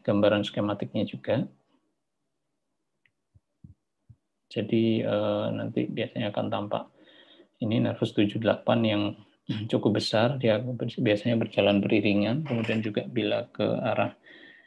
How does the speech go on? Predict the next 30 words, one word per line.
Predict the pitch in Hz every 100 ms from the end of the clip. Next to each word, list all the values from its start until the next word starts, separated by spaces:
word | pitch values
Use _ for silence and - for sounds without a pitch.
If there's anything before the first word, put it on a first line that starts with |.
| _ _
eh, | - 104 113 113 120 - -
apa, | - 147 - _ - -
<clears throat> | - 104 -
ke |
arah | 107 113 107
caudal | 113 110 110
sedikit, | - 117 - 131
dia, | 131 156
kita | - 113
akan | 120 110
mendapatkan | 104 104 - 123
lower | 104 104 -
cranial | 104 104 101
nerve. | 101 101 - _ _
Kemudian | 113 107 113
di |
sini | 110 117
juga | 104 113 104
ada | 104
vertebral | 104 107 110 107 107
artery. | 107 - 110 127 127 - _ _ _ _ _ _ _ _ _ _ _ _ _ _ _ _ _ _ _ _ _ _ _ _ _ _ _ _ _ _ _ _
Untuk | - 107 104 123
yang | 127 120 113
gambar | 110 107 110 104
B | 104 107 104
ini, | 107 131 147
bila | 123 110 107
kita, | 101 107 - 131 131
eh, | 123 110 107
membuka, | 110 104 104 104 123 123 131